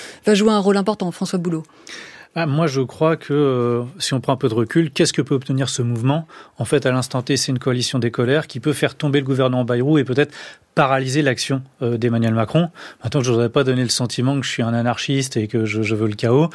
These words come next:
Speaker 2: Je veux dire, il faudra à un moment donné qu'on puisse dépasser nos désaccords politiques actuels qui sont profonds dans le pays.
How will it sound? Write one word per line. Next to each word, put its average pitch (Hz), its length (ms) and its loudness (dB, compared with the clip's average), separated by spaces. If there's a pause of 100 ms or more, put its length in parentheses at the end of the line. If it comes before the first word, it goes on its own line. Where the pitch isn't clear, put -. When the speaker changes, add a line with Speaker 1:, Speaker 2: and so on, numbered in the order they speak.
(320)
Speaker 2:
Je 117 100 0
veux 147 60 2
dire, - 40 -
il 135 120 -2
faudra 139 320 2
à 147 40 4
un 139 60 2
moment 139 220 0
donné 143 240 0
qu'on 131 160 -4
puisse 123 240 -6
dépasser 131 500 0
nos 143 140 0
désaccords 131 540 -2
politiques 135 580 -4
actuels 139 300 -2
qui 131 100 -8
sont 123 180 -4
profonds 135 340 -4
dans 120 100 0
le 117 40 -6
pays. 156 360 0